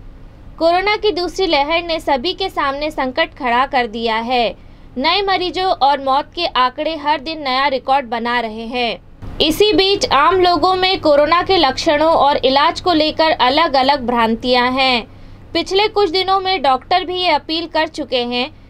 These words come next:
कि केवल सर्दी खांसी को कोरोना मानकर अस्पताल की ओर दौड़ ना लगाएं। इसी तरह रेमडेसिविर की कमी की वजह यह भी बताई है कि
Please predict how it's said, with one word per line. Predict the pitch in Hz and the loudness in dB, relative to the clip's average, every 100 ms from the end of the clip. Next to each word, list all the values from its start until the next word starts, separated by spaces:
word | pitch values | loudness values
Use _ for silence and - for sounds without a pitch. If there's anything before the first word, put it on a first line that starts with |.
| - | -8
कि | 349 | -6
केवल | 359 330 339 403 440 | -4 -2 0 0 0
सर्दी | 415 294 370 | 0 0 -2
खांसी | 392 381 370 381 | -2 -2 0 -2
को | 370 381 | -2 -2
कोरोना | 320 277 277 320 349 | 0 0 2 0 0
मानकर | 339 311 330 330 330 | 0 -4 -4 -2 -2
अस्पताल | - 277 - 285 320 320 370 | 0 -4 -4 -6 0 0 0
की | 349 | -6
ओर | - 262 285 | 0 2 2
दौड़ | 240 269 285 | 0 -2 -2
ना | 285 247 | -2 -2
लगाएं। | 247 233 254 254 226 - - - - | -2 -2 0 0 -2 -10 -20 -18 -10
इसी | 311 392 | -4 -2
तरह | 403 381 370 | 0 2 2
रेमडेसिविर | 302 254 285 381 359 359 381 | 2 0 -2 -8 -8 -6 -6
की | 370 370 | -6 -6
कमी | 302 269 339 | -4 -4 -6
की | - 370 | -6 -4
वजह | 311 311 320 | -2 -2 0
यह | 320 285 254 | 0 0 -2
भी | 339 | -2
बताई | 359 277 269 254 269 | -2 -2 0 -2 -2
है | 254 | -6
कि | 226 254 269 | -6 -6 -8